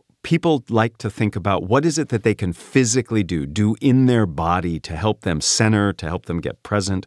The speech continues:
But also we need to think about, and these plans are great examples, of things that you can do in terms of how you approach your speaking. Change the way you frame it, change the way in which you feel about the experience.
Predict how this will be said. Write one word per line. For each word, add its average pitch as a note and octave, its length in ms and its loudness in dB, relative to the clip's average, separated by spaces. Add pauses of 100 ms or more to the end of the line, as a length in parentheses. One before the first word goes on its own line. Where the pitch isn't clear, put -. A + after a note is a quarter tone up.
(120)
But B2 140 2
also D#3+ 400 2
we A#2 160 2
need A2 140 2
to G#2 80 0
think A#2+ 260 -4
about, F#2 340 0
and F#2+ 140 0
these G#2+ 320 0
plans G2+ 380 0
are F2+ 40 -4
great F#2+ 220 0
examples, E2+ 640 -2 (300)
of G#2+ 160 0
things D3+ 320 0
that D3 100 2
you A#2 160 -2
can A2 160 -2
do A2 140 4
in G#2 80 2
terms A2 320 0
of G2+ 100 -4
how G#2+ 160 -2
you G2+ 260 0
approach - 840 -2
your F#2+ 280 -2
speaking. - 640 -6 (340)
Change C3+ 520 4
the C3 80 2
way A2 120 4
you F2+ 160 0
frame A#2 460 2
it, A2 180 0 (240)
change C3 460 2
the A2+ 100 0
way G2+ 280 2
in G2 240 0
which G2 380 -2
you F#2+ 220 -4
feel A#2+ 680 2
about F2+ 400 -4
the G2+ 120 -2
experience. E2 680 -4